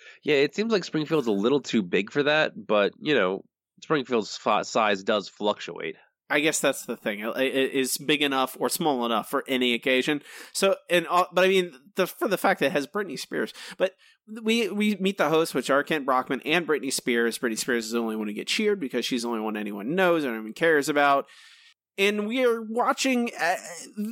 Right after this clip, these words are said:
Speaker 2: this award show, which is effectively like a civics award, a civic award show for the residents of Springfield, for awards that are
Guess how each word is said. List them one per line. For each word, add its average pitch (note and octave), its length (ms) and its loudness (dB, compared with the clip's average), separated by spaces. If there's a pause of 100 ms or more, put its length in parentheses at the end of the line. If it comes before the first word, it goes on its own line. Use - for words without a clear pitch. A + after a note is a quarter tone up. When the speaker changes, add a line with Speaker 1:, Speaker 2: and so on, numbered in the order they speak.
(100)
Speaker 2:
this A3 220 0
award B3+ 360 0
show, A#2+ 220 0
which C3 220 0
is G3 160 2
effectively F#3+ 800 0
like D#3+ 220 2
a F3 80 0
civics E3+ 420 2
award, D3 380 2
a C#3+ 100 4
civic B3 300 -2
award F3+ 240 2
show E3 180 2
for D3 580 2 (500)
the C3 140 0
residents B2 640 0
of G3 140 0
Springfield, F3 560 -2
for B2+ 420 0 (180)
awards F3 480 2
that F3 120 2
are E3 160 0